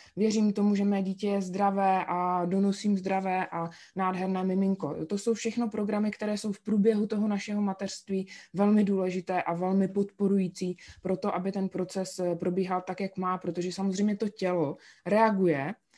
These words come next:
na to, co my máme v tom podvědomí nahrané.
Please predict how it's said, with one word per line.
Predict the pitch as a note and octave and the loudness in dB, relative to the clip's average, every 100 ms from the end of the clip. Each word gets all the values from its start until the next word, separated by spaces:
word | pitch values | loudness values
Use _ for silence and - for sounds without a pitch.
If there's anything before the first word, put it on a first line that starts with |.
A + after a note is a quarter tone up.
| - _ _ _ _ - | -20 _ _ _ _ 0
na | F#3 | 2
to, | F#3+ F#3+ G3 B3 _ _ | 2 0 0 -2 _ _
co | G#3+ G3+ | 2 4
my | G3+ | 6
máme | G3 F#3 G3 | 4 4 0
v | G3 | -2
tom | F#3+ F3+ | -6 -4
podvědomí | F#3 F#3+ F#3 F#3 | -4 -2 -2 -2
nahrané. | F3+ E3+ E3+ D#3 C3 | -2 -4 -4 -4 -6